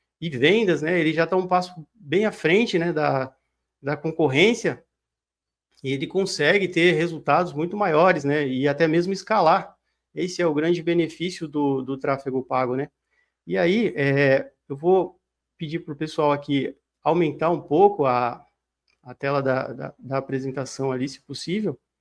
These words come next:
né? Então aqui, pessoal, é, pra gente começar, eu vou fazer uma breve apresentação aqui sobre o, o meu repertório, né? Eu sou especialista em Search Marketing, tenho certificação do Google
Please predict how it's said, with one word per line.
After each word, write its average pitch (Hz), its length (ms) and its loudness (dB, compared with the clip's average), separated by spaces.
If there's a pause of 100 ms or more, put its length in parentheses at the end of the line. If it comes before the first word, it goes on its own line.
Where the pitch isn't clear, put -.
(200)
né? 160 220 -4 (760)
Então 233 160 -2
aqui, 208 280 0
pessoal, 147 500 0 (640)
é, 143 260 6
pra 165 220 4
gente 220 260 0
começar, 170 760 4 (260)
eu 147 120 -6
vou 202 100 -10
fazer 196 220 0
uma 170 220 6
breve 160 400 6
apresentação 156 800 2
aqui 160 260 -4
sobre 135 560 -2 (880)
o, 131 480 0
o 120 40 -8
meu 147 100 0
repertório, 160 680 4
né? 170 180 2
Eu 151 80 0
sou 175 120 0
especialista 175 600 0
em 143 60 -4
Search 160 360 0
Marketing, 139 520 -2
tenho 165 180 -4
certificação 160 640 -2
do 135 100 -2
Google 151 420 4